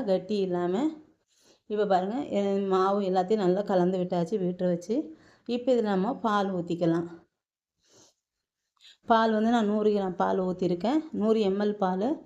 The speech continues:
அதே மாதிரி அதே அளவு தான் எண்ணெயும், நூறு எம் எல் எண்ணெய் வந்து ஊத்திக்கோங்க. ஊத்திட்டு இப்போ இந்த பால், எண்ணெய் எல்லாத்தையுமே நம்ம கரண்டியாலேட்டு நல்லா கலந்து விட்டுக்கலாம் இப்போ.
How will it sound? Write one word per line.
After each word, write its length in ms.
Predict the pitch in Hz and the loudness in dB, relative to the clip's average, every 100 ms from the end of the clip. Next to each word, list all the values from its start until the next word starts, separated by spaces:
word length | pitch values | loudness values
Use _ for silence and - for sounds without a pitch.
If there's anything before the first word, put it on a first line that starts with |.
| - - _ - | -18 -20 _ 0
அதே 180 | 214 262 | 2 4
மாதிரி 220 | 254 254 | 4 2
அதே 240 | 208 214 277 | 2 2 2
அளவு 280 | 240 202 196 | 2 0 0
தான் 200 | 233 247 | -2 0
எண்ணெயும், 480 | 190 190 202 196 262 | 0 0 0 0 0
நூறு 240 | 226 254 226 | 0 0 0
எம் 180 | 196 208 | 0 0
எல் 180 | 254 | 2
எண்ணெய் 280 | 190 190 190 | 2 4 2
வந்து 140 | 185 214 | 2 -2
ஊத்திக்கோங்க. 520 | 170 170 170 165 170 170 - _ _ _ _ _ _ _ _ _ _ _ _ _ _ _ _ _ _ _ - - _ | -2 -4 -2 0 0 -2 -10 _ _ _ _ _ _ _ _ _ _ _ _ _ _ _ _ _ _ _ -20 -20 _
ஊத்திட்டு 340 | 254 254 220 262 | 2 2 0 0
இப்போ 220 | 240 226 | 0 2
இந்த 160 | 233 214 | 2 2
பால், 360 | 214 202 208 220 | 2 2 2 2
எண்ணெய் 260 | 208 196 202 | 2 0 2
எல்லாத்தையுமே 380 | 190 185 190 247 | 2 2 0 0
நம்ம 160 | 214 - | 0 0
கரண்டியாலேட்டு 840 | 196 185 208 226 214 196 185 185 | 0 2 2 2 2 4 2 2
நல்லா 340 | 233 185 185 240 | 0 2 2 2
கலந்து 340 | 202 185 180 | 0 2 2
விட்டுக்கலாம் 460 | 175 180 175 170 170 | 2 -2 0 2 2
இப்போ. 220 | 170 180 | 0 0